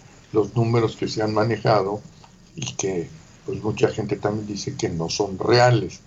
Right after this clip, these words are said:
Hay opiniones valiosas de algunos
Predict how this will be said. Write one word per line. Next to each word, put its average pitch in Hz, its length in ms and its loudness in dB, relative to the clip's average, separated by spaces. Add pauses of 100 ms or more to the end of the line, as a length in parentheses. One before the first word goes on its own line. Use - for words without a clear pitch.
(280)
Hay 110 140 -4
opiniones 107 800 -2
valiosas 98 880 0 (400)
de 98 140 -4
algunos 98 760 -2